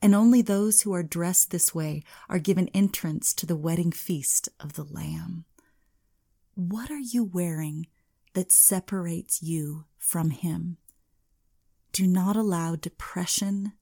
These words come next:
fear, or worry to be your garment. Be clothed with Christ's victorious armor of light.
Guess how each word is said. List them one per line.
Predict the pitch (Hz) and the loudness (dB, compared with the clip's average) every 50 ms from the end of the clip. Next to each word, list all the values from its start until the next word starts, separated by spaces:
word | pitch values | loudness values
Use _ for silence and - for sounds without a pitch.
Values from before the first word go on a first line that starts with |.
| _ _ _ _ _ _ _ | _ _ _ _ _ _ _
fear, | - - - - - - 196 196 190 196 202 208 214 214 208 - _ _ _ - - _ _ _ | -10 -8 -6 -6 -2 0 0 0 0 -2 -4 -6 -6 -8 -10 -12 _ _ _ -20 -20 _ _ _
or | - 190 190 185 | 0 0 2 2
worry | 170 156 151 165 175 180 180 175 160 151 143 147 147 139 _ _ - | 0 -2 -2 -2 0 2 2 2 0 0 -2 -4 -6 -8 _ _ -6
to | - - 160 | -4 -4 0
be | 147 180 | 0 0
your | 165 151 156 165 165 170 | 2 2 0 0 -2 -2
garment. | 160 - 151 147 151 151 151 135 - - - - - _ _ _ _ _ _ _ _ _ _ _ _ _ - 160 | -4 -6 -6 -6 -4 -4 -4 -4 -6 -6 -10 -14 -20 _ _ _ _ _ _ _ _ _ _ _ _ _ -6 -2
Be | 147 202 220 226 | 2 2 2 2
clothed | - - - - 220 196 165 165 160 160 170 - - - - | 0 -6 -6 -2 0 0 0 0 0 -2 -4 -8 -10 -10 -6
with | 160 165 156 - - | -6 -6 -6 -6 -10
Christ's | - - - 165 160 165 165 - - - - - - | -12 -10 -8 -6 -4 -4 -4 -6 -6 -6 -6 -6 -6
victorious | 156 139 156 147 - - - - - - 170 180 190 196 202 208 196 - - - | -4 -4 -6 -6 -6 -6 -8 -6 -6 -6 -6 -4 -2 -2 -2 0 0 0 0 0
armor | 156 156 151 151 147 143 139 143 147 - _ _ _ _ _ | 0 -2 0 0 -2 -2 -2 -4 -6 -8 _ _ _ _ _
of | - - 160 147 - | -4 -4 -2 -2 -4
light. | 139 - - - - - - - - - - | -6 -8 -8 -8 -8 -8 -6 -4 -4 -4 -6